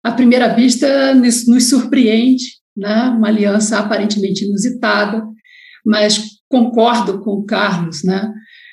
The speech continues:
Que diante do contexto que nós estamos vivendo aí, desde dois mil e dezesseis pra cá, eu vou, alguns poderiam colocar até dois mil e treze, né, com as grandes manifestações, né,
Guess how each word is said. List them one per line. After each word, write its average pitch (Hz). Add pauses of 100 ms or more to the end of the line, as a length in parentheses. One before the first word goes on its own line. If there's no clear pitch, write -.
(120)
Que 220
diante 226
do 254
contexto 214
que -
nós 214
estamos 202
vivendo 190
aí, 190
desde 226
dois 220
mil 202
e -
dezesseis 202
pra 175
cá, 190
eu 180
vou, 190 (300)
alguns 202
poderiam 254
colocar 233
até 254
dois 254
mil 240
e -
treze, 185
né, 202
com 180
as 175
grandes 220
manifestações, 196
né, 226